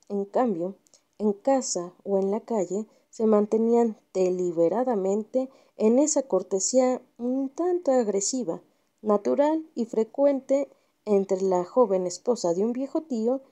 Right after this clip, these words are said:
y el sobrino, presunto heredero de éste. Meredith, a quien no puede por menos de hacer notar el contraste entre las dos actitudes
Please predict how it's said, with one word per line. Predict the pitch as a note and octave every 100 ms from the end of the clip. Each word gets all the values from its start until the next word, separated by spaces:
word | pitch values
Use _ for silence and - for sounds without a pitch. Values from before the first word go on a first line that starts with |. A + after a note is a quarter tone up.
| _ _ _
y | G3
el | F3+
sobrino, | - E3+ F3+ F3+ D3+ - _ _ _ _
presunto | E3 E3+ - A3 B3+ C4 C4 C4+ C4+ -
heredero | B3+ C4+ C4+ A#3+ A3+ G#3+ G3+
de | E3 D#3+
éste. | D3+ - - _ _ _ _ _ _ _ _ _ _ _ _ _ _ _ _ _ _ _ _ _ _ _ _ _ _
Meredith, | G#3 G3 E3+ F#3 A#3 C4+ _ _ _ _
a | G#3
quien | G#3+ B3+ B3+ C4+
no | D#4+
puede | D#4+ C4 A3+ F#3+
por | - F3+ F3+
menos | G3 F#3+ F3+ F3
de | F3
hacer | - F#3+
notar | F#3 E3+ F#3+ F3+
el | F3 E3
contraste | E3 E3+ F#3 F3+ - - -
entre | F3 - F3
las | E3+ E3 -
dos | C4+ C4
actitudes | B3 F3+ - G3+ F3+ E3 D3+